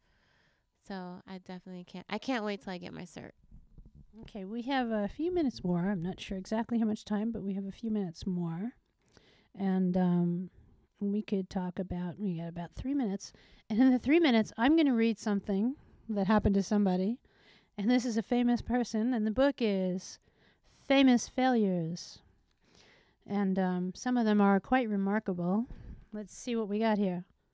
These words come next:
Speaker 2: <laughs> Oh, my goodness. <laughs> Okay.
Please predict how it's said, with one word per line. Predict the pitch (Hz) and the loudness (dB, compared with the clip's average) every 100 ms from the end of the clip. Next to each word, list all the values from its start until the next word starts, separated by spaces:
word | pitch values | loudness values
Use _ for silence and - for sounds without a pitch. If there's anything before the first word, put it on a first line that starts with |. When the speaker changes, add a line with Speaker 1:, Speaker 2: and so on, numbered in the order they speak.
| _ | _
Speaker 2:
<laughs> | _ _ _ - | _ _ _ 0
Oh, | 247 247 | 4 6
my | 285 269 269 220 - - | 6 6 2 -2 -12 -14
goodness. | 254 - 277 _ - _ _ | -14 -12 -16 _ -20 _ _
<laughs> | 427 - 427 - 415 - - - 403 - | -8 -4 -4 0 0 0 -16 -10 -8 2
Okay. | 381 339 311 302 302 | 2 6 6 6 4